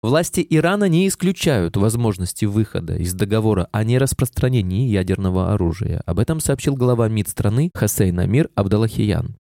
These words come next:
Тегеран может выйти из договора о нераспространении ядерного оружия в ответ на призыв Европарламента внести корпус Стражи Исламской революции в список террористических организаций.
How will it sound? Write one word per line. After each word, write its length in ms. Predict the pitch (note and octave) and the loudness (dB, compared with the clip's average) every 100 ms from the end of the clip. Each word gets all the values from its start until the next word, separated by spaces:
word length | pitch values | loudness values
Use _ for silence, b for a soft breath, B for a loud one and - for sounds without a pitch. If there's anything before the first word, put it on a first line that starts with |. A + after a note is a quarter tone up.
| - | -6
Тегеран 400 | G2 G#2+ G#2+ G2 | 0 2 2 2
может 300 | F#2+ G2+ A2 | 2 2 2
выйти 260 | A2 - | 0 0
из 240 | F#2+ G#2+ F#2+ | -2 -2 -2
договора 440 | G#2 A2+ A2+ A#2 | 0 2 2 2
о 60 | A2 | 2
нераспространении 1000 | A#2 A#2 - A2+ - A#2 A#2 F#2+ F2+ F2+ | 2 2 0 -2 0 0 0 0 2 2
ядерного 500 | F#2 F#2 F#2 F#2 F#2+ | 2 0 0 0 2
оружия 400 | C#3+ D#3 C3 A2 | 2 2 2 2
в 80 | F2 | 0
ответ 360 | F#2+ E2 D#2+ | 0 0 0
на 80 | D#2+ | 0
призыв 360 | - A#2+ F3 - | 2 4 2 4
Европарламента 880 | C3+ B2 A#2 G#2+ A#2 D3 D3+ D3 | 2 4 2 2 2 2 2 2
внести 460 | C3 A#2+ D3 - - | 0 2 0 0 -2
корпус 460 | G2 A2+ G#2+ G2 - | 2 2 2 -2 -2
Стражи 500 | - A#2+ A2 F#2+ F2 | -2 0 0 0 0
Исламской 480 | - F2 E2+ - | 0 -2 -4 -4
революции 500 | E2+ E2+ G2+ F3 - | -2 0 0 0 0
в 60 | D#3+ | -2
список 460 | - B2+ C3 F#3 - | -2 -2 -2 -4 -2
террористических 880 | B2 G#2 F#2 - - A#2+ - B2 | 0 0 -2 -4 -4 -4 -4 -2
организаций. 840 | A#2 A2 A2 G2+ D#2+ - - - | -2 -2 -2 0 -2 -4 -8 -10